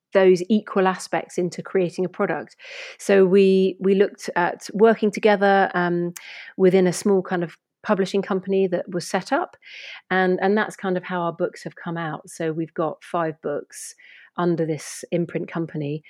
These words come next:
um, which, which I run. Um, and, you know, I, I'm very aware that I'm a, a <laughs> small fish in a huge pond. But I think if I,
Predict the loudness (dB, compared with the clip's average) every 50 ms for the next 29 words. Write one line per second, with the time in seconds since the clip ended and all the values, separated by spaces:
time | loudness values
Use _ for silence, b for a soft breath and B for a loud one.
0 | B B B B B B -6 -4 -2 -2 -2 -4 -6 -6 -8 -8 -8 -4 -2 -2
1 | -4 -4 -8 -10 -8 -8 -8 -6 -4 -4 -4 -2 0 0 0 0 2 0 -2 -4
2 | B B B B B B B -2 0 0 2 2 0 -2 -4 -4 -2 -2 -2 -2
3 | -2 -2 -4 -6 -10 -16 -20 -20 _ _ -16 -12 -10 -6 0 4 4 6 6 6
4 | 4 4 2 2 -2 -6 -4 -2 0 0 0 0 0 2 4 4 6 6 6 4
5 | 4 2 2 2 2 0 0 -2 -4 -6 -6 -8 -8 -8 -8 -8 -10 -10 -12 -14
6 | -14 _ _ _ -14 -10 -6 2 4 6 8 8 8 6 6 4 0 0 0 0
7 | 0 -2 -4 -4 -4 -4 -8 -10 -16 -16 -8 -4 -2 0 0 0 -2 -6 -8 -12
8 | _ -4 -4 -4 -4 -4 -8 -8 -8 -10 _ B B B B B B B B B
9 | B 0 2 2 2 2 -4 -10 -10 -6 -6 -6 -6 -4 -4 -6 -4 -4 -6 -8
10 | -8 -8 -8 -6 -6 -6 -4 -6 -6 -6 -6 -8